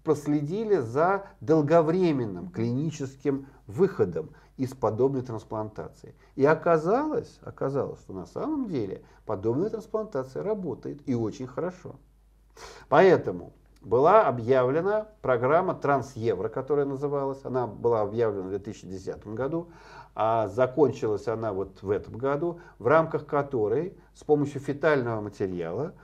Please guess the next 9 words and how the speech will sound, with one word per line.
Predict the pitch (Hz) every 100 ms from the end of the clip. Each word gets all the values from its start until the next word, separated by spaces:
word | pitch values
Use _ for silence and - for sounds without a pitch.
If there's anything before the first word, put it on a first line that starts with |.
| - -
должно | 117 117 117 151
было, | 135 117 -
должно | 127 123 127 147
пройти, | 147 - 127 123 - 127 120 - _
э, | 120 101 101 98 98 98 98 104
терапию | 113 101 - 120 180 185 - -
около | 165 175 147
ста | 135 143 147 151 - _
человек, | - 117 90 -